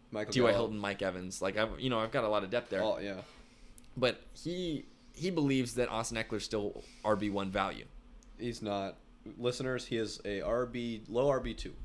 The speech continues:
Speaker 2: Flex. I would say he's a flex.
Speaker 1: R B three flex?
Speaker 2: Like,
Speaker 1: No,
Speaker 2: right,
Speaker 1: he's
Speaker 2: like,
Speaker 1: higher.
Speaker 2: next week, next week, if you have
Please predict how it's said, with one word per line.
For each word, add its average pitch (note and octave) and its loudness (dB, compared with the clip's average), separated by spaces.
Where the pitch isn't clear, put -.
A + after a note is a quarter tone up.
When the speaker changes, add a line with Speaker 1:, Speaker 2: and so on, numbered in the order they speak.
Speaker 2:
Flex. - -4
I G2 0
would G2+ 0
say G#2+ 0
he's F#2+ -2
a G2 -8
flex. - -8
Speaker 1:
R A2+ 2
B A2+ -2
three G#2 -6
flex? G2+ -6
Speaker 2:
Like, G#2+ 4
Speaker 1:
No, A2+ 4
Speaker 2:
right, C3+ 6
Speaker 1:
he's D3+ -4
Speaker 2:
like, B2 6
Speaker 1:
higher. A2+ 0
Speaker 2:
next B2+ 2
week, A#2 -2
next C3 0
week, D3 -2
if C3 2
you B2+ 4
have B2+ 2